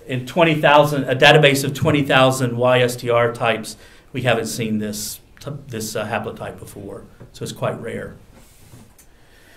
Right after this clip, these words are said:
So I'll take just a second and talk about the work that the ladies in Ekaterinburg, these are the, the, the ladies that work at the D N A lab in Ekaterinburg. Again,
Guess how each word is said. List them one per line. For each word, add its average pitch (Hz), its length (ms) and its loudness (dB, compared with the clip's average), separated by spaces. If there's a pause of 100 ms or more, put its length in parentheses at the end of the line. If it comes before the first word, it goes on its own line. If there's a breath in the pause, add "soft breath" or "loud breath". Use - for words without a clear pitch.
(480 soft breath)
So 214 260 8
I'll 190 180 10
take 269 160 4
just 254 180 4
a 190 40 2
second 196 540 6
and 156 220 2
talk 196 240 4
about 170 280 4
the 151 100 0
work 156 340 6
that 143 400 4
the 131 200 2
ladies 175 580 4
in 143 160 0
Ekaterinburg, 139 720 2
these 131 220 -2
are 143 40 -6
the, 127 240 2
the, 123 340 -6
the 127 220 -8
ladies 147 360 -2
that 131 180 -2
work 139 240 -2
at 156 140 -6
the 123 120 -4
D 127 340 -8
N 143 80 -4
A 135 120 -2
lab 123 300 -2
in 113 140 -10
Ekaterinburg. 123 520 -2
Again, 123 480 -4